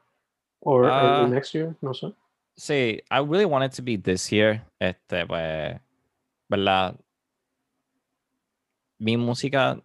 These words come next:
Speaker 2: lo quiero que sea de todo un poco. Eh, como yo no soy un buen songwriter, aquí es donde digo mis debilidades, pues, or sh-, I,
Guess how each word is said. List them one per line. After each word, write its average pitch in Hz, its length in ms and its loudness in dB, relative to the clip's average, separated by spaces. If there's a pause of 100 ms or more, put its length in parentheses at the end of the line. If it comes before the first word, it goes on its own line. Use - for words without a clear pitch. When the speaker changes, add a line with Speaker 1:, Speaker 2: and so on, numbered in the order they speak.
Speaker 2:
lo 104 180 -4
quiero 101 360 2
que 104 100 -6
sea 104 300 2
de 98 80 0
todo 104 180 -4
un 95 100 -4
poco. 104 440 -2 (360)
Eh, 90 520 -8
como 95 260 -6
yo 90 140 -6
no 90 100 -4
soy 107 160 -8
un 104 120 -6
buen 95 380 -4
songwriter, 98 720 -2 (560)
aquí 90 140 -8
es 92 80 -6
donde 92 220 -6
digo 95 200 -4
mis 92 160 -6
debilidades, 90 580 -2
pues, 87 240 -8 (100)
or 87 180 -8
sh-, - 180 -18 (640)
I, 90 320 -2